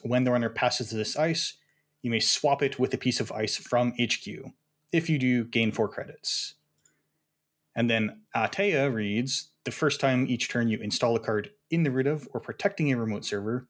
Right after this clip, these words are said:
you may install one card from H Q in the root of or protecting another remote server, ignoring all costs."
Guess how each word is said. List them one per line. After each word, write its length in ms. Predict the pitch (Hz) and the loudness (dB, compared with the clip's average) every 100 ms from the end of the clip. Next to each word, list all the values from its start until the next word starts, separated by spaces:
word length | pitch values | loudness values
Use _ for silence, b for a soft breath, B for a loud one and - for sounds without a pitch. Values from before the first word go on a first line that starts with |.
| _ _ _ _ _ - | _ _ _ _ _ -2
you 80 | |
may 100 | 139 | 0
install 300 | 143 127 117 | 0 2 2
one 160 | 117 113 | 2 2
card 400 | 113 113 110 - | 2 2 2 -4
from 240 | - 143 | -2 2
H 180 | 131 - | 2 0
Q 160 | 120 117 | -2 0
in 120 | 139 | 0
the 80 | 123 | 2
root 160 | 117 110 | 2 0
of 120 | 107 | -2
or 100 | 110 | -6
protecting 480 | - 113 - 104 - | -2 -2 -2 -4 0
another 420 | 135 135 139 120 | 2 4 4 4
remote 340 | 98 95 95 - | 2 0 -4 -2
server, 520 | - 95 - - - - | -2 -4 -8 -16 -14 -2
ignoring 360 | 120 127 120 | 2 4 6
all 120 | 104 | 4
costs." 640 | 104 - - - - - | 2 -4 -4 -6 -2 -4